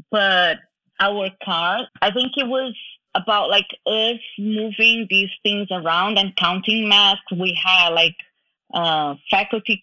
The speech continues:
kids helping to count these masks. What we can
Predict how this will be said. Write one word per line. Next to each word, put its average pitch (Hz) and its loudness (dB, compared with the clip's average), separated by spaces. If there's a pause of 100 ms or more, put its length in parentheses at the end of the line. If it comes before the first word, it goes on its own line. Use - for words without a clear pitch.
kids 190 4 (140)
helping 190 -2
to 185 -6
count 175 -2
these 185 -6
masks. 175 0 (320)
What 233 0
we 254 -2
can 247 0